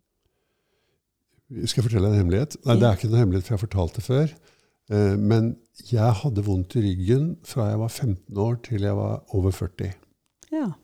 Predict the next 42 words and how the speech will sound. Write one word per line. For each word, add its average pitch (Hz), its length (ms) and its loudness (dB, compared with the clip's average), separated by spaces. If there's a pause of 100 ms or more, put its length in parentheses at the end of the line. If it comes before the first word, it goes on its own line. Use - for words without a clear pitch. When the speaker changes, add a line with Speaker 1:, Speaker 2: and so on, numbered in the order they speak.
(1080)
Speaker 1:
Jeg 101 100 4
vil 98 200 2
jo 156 60 6
nesten 120 380 0
si - 240 -8
konstant. - 800 -10
Det 113 120 2
var 95 120 6
nok 120 200 0
øyeblikk 90 540 0
at - 100 -4
jeg 107 100 2
ikke 95 100 -2
hadde 90 120 -4
vondt 92 140 -4
i 92 80 0
ryggen, 101 240 -2
men 110 180 0
stort - 540 -6
sett - 220 -8
hadde 90 180 -2
jeg 90 40 -4
vondt 90 160 -6
i 92 80 -6
ryggen. 107 220 -8 (320)
Speaker 2:
Ja. 311 140 -2 (460)
Speaker 1:
Og 104 200 -2
det 110 320 2
var 101 180 2
en 110 140 2
veldig 98 320 2
viktig 101 340 -2
grunn 92 180 0
til 98 80 -4
at 90 120 -4
jeg 98 180 -4
utdannet 87 320 -6
meg 98 80 -8
til 104 160 -2
fysioterapeut. 101 720 -4 (520)
Speaker 2:
Akkurat. 226 520 -10
Speaker 1:
Fordi 98 540 0